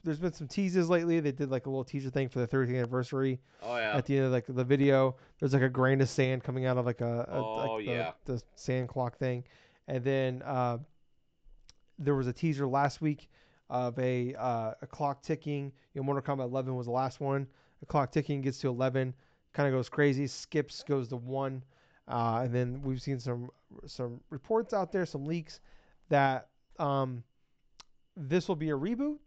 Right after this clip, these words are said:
Speaker 1: It'll be called Mortal Kombat one, kinda like Battlefield one, but Xbox One, Mortal Kombat one, um, be a reboot of the franchise, and will also, uh, D L C characters. They'll have a D L C pass, which no shock there.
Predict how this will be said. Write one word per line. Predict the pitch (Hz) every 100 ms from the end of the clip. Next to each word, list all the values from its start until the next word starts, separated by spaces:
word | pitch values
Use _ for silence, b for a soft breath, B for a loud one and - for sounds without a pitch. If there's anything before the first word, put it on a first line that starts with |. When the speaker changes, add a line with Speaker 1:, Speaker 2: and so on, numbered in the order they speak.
| -
Speaker 1:
It'll | 185 151
be | 147
called | 170 151
Mortal | 147 165 160
Kombat | 160 151 143 127
one, | 139 160 175 196
kinda | 269 247
like | 123
Battlefield | 127 135 135 175
one, | 160 165 175 180
but | 139 - - -
Xbox | 143 - 139 131
One, | 139 135 135 - _ _ _ -
Mortal | 123
Kombat | - 117 117
one, | - 120 117 117 b b b b
um, | - 117 113 113 117 _ -
be | 127
a | 123
reboot | 135 131 131 -
of |
the | 117
franchise, | - 156 139 143 135 127 - _ _ _ _
and | 147 135 143
will | 135 -
also, | 143 135 - 131 127 120 -
uh, | 127 123 120 120 - _ _ _ _ _ 139
D | 165
L | 156
C | - 254
characters. | 170 131 - 147 151 _ _ _ -
They'll | 139
have | 131
a |
D | 143
L | 156
C | - 156
pass, | 135 147 -
which | 131
no | 123
shock | 113 120 110
there. | 135 160